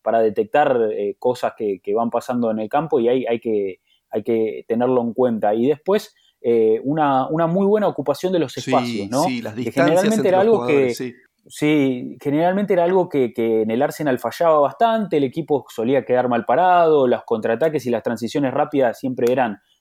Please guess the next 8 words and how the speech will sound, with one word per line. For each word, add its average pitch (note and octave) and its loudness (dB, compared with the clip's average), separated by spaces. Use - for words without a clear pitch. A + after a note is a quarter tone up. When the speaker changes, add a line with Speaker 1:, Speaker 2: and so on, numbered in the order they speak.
Speaker 1:
muy, D#3 0
muy, C#3+ 2
eh, G#2 0
eh, G2 -2
peligrosas, C3 0
¿no? F3 2
Los A#2+ 0
rivales C3 0